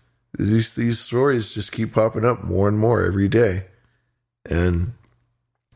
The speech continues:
this kinda led me down a rabbit hole where I was looking into the athlete collapsing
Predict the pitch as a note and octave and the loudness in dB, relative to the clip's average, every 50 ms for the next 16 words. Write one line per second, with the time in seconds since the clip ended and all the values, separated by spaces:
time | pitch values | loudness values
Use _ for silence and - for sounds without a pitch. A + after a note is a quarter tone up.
0 | - - A2+ C3+ D#3+ - - F#3 E3 D#3+ D3 C#3+ C#3+ C3 C3 A#2 A#2+ A#2+ A2+ G#2 | -6 0 2 2 2 2 0 0 0 2 2 0 0 2 2 2 2 2 2 2
1 | F#2+ G2+ G#2 A2 A2+ A2 G2+ F#2+ G#2+ G2+ G2+ G2 F#2+ F#2 F2+ F2 F2 F#2 F#2+ - | 2 2 4 2 2 0 0 0 2 2 4 4 4 2 2 2 2 0 0 -2
2 | G2+ F#2+ F2+ - D#2+ F2+ F#2 F2+ - - D2 C#2+ - - E2+ F#2 G#2 A2 - A2+ | -2 -4 -4 -4 -4 -2 -2 -2 -4 -6 -6 -6 -4 0 0 0 0 0 0 0
3 | A#2 A#2 A#2+ - - _ _ _ - - - A2 A#2 B2+ C#3 - - - B2 B2 | 0 0 0 -2 -6 _ _ _ -4 0 2 4 4 4 2 0 -2 -4 -4 -4
4 | B2 B2+ B2 B2 B2 A#2+ - | -4 -2 -2 -2 -4 -4 -6